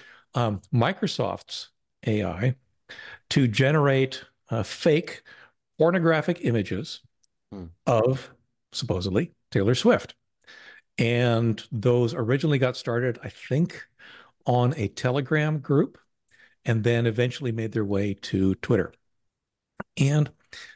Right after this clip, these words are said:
Speaker 1: um, of course, you know, for a while, Twitter had even blocked the ability to search for Taylor Swift as kind of a ham-handed approach to, uh, at least reducing the, uh, the exposure. But the other side of the coin is that, you know, yes, Microsoft has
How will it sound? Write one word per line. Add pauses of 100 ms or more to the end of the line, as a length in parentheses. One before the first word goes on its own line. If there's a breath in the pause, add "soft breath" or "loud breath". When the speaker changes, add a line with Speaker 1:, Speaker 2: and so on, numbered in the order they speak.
(160 loud breath)
Speaker 1:
um,
of
course,
you
know,
for
a
while,
Twitter
had
even (400 loud breath)
blocked
the
ability
to
search
for
Taylor
Swift
as
kind
of
a
ham-handed
approach
to, (480 loud breath)
uh,
at
least
reducing
the,
uh, (320)
the
exposure. (1080 loud breath)
But
the
other
side
of
the
coin
is
that,
you
know,
yes,
Microsoft
has